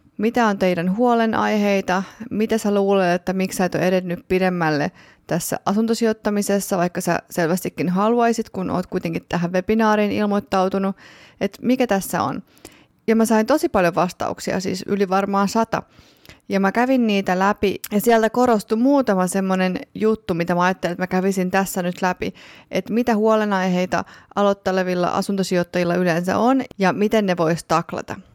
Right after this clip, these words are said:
No, pelkohan sieltä nousi ihan ensimmäisenä, totta kai,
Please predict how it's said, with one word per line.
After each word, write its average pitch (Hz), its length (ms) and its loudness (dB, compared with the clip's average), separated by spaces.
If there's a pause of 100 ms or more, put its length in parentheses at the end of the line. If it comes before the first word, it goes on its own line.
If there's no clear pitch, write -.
(100)
No, 202 280 0
pelkohan 226 580 2
sieltä 190 300 -2
nousi 190 360 0
ihan 190 180 2
ensimmäisenä, 180 760 -2
totta 175 320 -4
kai, 214 300 0